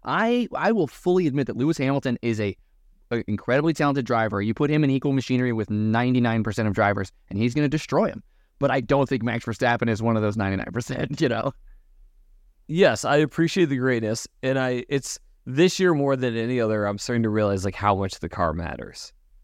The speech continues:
Speaker 2: And I'm not trying to take away from Max. I think Max is a great driver, but
Speaker 1: But that's where your teammate comes in, and that's where you get that comparison in equal
Speaker 2: Yeah.
Speaker 1: machinery.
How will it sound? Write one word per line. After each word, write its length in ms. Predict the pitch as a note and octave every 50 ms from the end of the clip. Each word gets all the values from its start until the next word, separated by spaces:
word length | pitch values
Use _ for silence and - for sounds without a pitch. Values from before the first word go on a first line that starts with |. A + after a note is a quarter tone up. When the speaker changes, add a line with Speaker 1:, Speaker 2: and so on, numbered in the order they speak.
| _ _ _ _ _
Speaker 2:
And 180 | B2 B2+ C3 B2+
I'm 120 | B2+ B2 C3+
not 240 | C3+ C3 B2+ B2+
trying 180 | A#2+ - D3+ C#3
to 60 | C3+
take 200 | - - D3+ C3+
away 160 | B2 C3 B2+
from 200 | A#2+ - B2+ G#2 G2+
Max. 460 | A2 B2+ A#2 F2 F2+ F#2+ - - - - -
I 120 | B2 B2+
think 240 | A#2 C#3+ C#3+ B2+ - - - E2 F#2 _ _ _ -
Max 360 | - B2+ B2+ B2+ A#2+ B2 A2+ G#2
is 180 | G2+ B2 G#2+
a 60 | A#2 G#2+
great 220 | A2+ A2+ G2+ F2
driver, 580 | F#2 G2 G#2+ A#2 B2 A#2 F#2 F2+ F2 E2+ F#2+ - _ _ _ _ _ _ _ _ _ _ _ _ _ _ A2 -
but 420 | - D3 C#3+ B2+ A2+ G#2+ F#2+ - - - _ - _ _ - - - - - - - _ _ _
Speaker 1:
But 140 | _ E3+ F3
that's 180 | - A3 A#3 -
where 140 | A3 A3+ A3+
your 140 | G#3+ G3+
teammate 360 | F#3+ - A#3+ C#4+ C4 A3 F3 -
comes 220 | D#3 C#3 B2+ A2+
in, 100 | A#2+ A2
and 80 | A2 A2+
that's 160 | B2 C3+ -
where 80 | D#3+
you 120 | D#3 D3+ D3+
get 160 | C#3 D3 B2+
that 160 | C#3 A#2+ -
comparison 560 | - B2+ A2 - B2+ B2 C3 C3+ C3 - B2+
in 80 | B2 A#2+
equal 200 | A#2+ A2 - A#2+
Speaker 2:
Yeah. 120 | C3 B2
Speaker 1:
machinery. 500 | G#2+ E2+ A2+ A2+ G#2 F#2 E2+ - - -